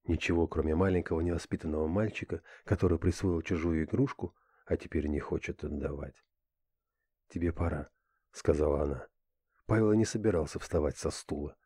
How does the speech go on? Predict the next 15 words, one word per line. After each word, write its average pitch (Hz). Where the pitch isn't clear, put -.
Истерика -
пошла 76
по -
второму 71
кругу. -
Улучив 90
момент, 92
когда 87
он, 87
разоравшись, 85
поднял 82
обе 82
ноги 82
в 73
воздух, 104